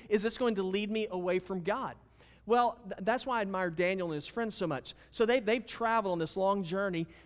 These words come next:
They, they show up in the king's court, and so, "We know you've been on a long journey. Now we want to give you food from the king's table." That's a pretty good offer. You know, we're not talking McDonald's here.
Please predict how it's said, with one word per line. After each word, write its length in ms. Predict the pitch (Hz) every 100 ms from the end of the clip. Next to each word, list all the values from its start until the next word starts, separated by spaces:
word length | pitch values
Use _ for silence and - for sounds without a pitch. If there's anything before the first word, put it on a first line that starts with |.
| -
They, 120 | 190
they 180 | 196 190
show 520 | - - 247 269 226
up 380 | 233 196 165 -
in 100 | 180
the 80 | 170
king's 420 | - 233 220 -
court, 420 | - 233 190 175 - - -
and 100 | 180
so, 100 | 190
"We 100 | 202
know 80 | 233
you've 120 | 247
been 100 | 226
on 60 | 208
a 40 |
long 200 | 196 196
journey. 500 | 170 202 180 165 160 - -
Now 260 | 165 180 220
we 100 | 226
want 200 | 208 -
to 100 | 180
give 300 | 170 196 170
you 220 | 160 151 -
food 480 | 214 220 175 160 160 -
from 140 | 175
the 80 | 156
king's 320 | - 175 151
table." 280 | - 147 117 - _ _ _ _ _ _ _ _ _ _ - _ - _
That's 140 | - -
a 20 |
pretty 180 | 240 220
good 140 | 190
offer. 260 | 185 196 143
You 60 |
know, 60 | 170
we're 120 | 175
not 100 | 220
talking 240 | 208 226 196
McDonald's 440 | 151 170 190 139
here. 160 | 123